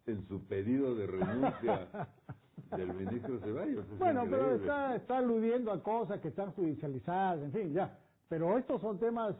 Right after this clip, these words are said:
Speaker 2: eh, políticos. Claro, a ver, no hay audio, pues, de los dos conversando, yo te doy el número uno y tú me sacas de la investigación, pero en ese momento todo el mundo sabía que,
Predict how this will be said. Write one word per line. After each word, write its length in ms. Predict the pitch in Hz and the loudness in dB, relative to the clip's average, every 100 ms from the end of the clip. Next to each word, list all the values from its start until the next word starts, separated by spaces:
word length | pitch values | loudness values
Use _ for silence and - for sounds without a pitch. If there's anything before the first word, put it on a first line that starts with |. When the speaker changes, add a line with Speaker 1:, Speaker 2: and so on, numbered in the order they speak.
| - | -2
Speaker 2:
eh, 220 | 170 165 131 | 0 0 0
políticos. 800 | 185 208 247 - 233 185 240 233 - _ _ | 2 4 2 0 -4 -2 -2 -2 -6 _ _
Claro, 320 | - 262 139 - _ _ _ | 0 2 0 -6 _ _ _
a 120 | 156 | -2
ver, 320 | 165 196 160 127 - _ - | 0 0 -2 -6 -16 _ -4
no 160 | 165 | 2
hay 140 | 190 196 | 6 6
audio, 400 | 226 214 190 180 | 6 6 6 4
pues, 220 | 208 214 | 2 2
de 240 | 190 185 170 | 4 4 2
los 180 | 165 175 | 2 2
dos 180 | 220 202 | 2 2
conversando, 600 | 190 175 165 214 208 190 | 0 0 2 0 2 2
yo 140 | 202 | 2
te 80 | 196 | 2
doy 160 | 208 | 2
el 80 | 202 | 2
número 340 | 214 208 196 196 | 0 0 2 4
uno 160 | 226 214 | 4 2
y 60 | 190 | -2
tú 100 | 208 | -4
me 140 | 202 | -2
sacas 220 | 208 208 | -2 0
de 40 | 185 | 0
la 40 | 175 | 0
investigación, 520 | 185 185 254 370 330 | 0 0 -2 -2 -2
pero 220 | 233 180 - _ - | -2 -4 -8 _ -8
en 120 | 165 | -4
ese 160 | 196 262 | 0 0
momento 400 | 185 165 226 220 | 0 0 -2 -2
todo 160 | 165 170 | -2 -2
el 60 | |
mundo 200 | 170 185 147 | -2 -2 -2
sabía 280 | 139 156 147 | 0 -2 -2
que, 220 | 147 | -4